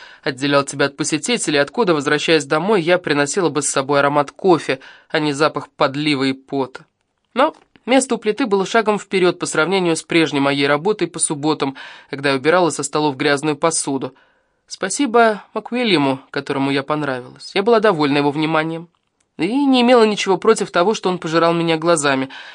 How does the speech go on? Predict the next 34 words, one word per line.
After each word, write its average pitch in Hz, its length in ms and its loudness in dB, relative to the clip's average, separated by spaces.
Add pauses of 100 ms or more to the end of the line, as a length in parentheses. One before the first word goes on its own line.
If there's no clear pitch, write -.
(480)
Когда 147 220 0
я 139 60 0
приходила 147 460 -2
домой 160 280 -2
после 151 300 -4
уборки 143 320 -4
грязной 156 380 0
посуды, 190 440 -2
то 156 120 0
отскребала 170 500 0
от - 120 -2
подошв 160 360 -4
ботинок 151 500 -2
жирный 160 380 -2
слой, 196 280 2
прилипший 160 600 -4
к - 120 -16
ним 165 160 0
раздавленной 147 580 0
еды. 139 400 -10 (1600)
Лето. 147 420 -8 (760)
У 165 60 -6
меня 262 200 2
был 247 140 0
выходной, 147 600 0 (720)
и 143 180 0
в 143 60 -14
кои-то 240 260 2
веки 208 300 -2
погода 175 420 0
установилась 165 600 2
солнечная 190 520 0
и 175 40 -2
ясная. 143 480 0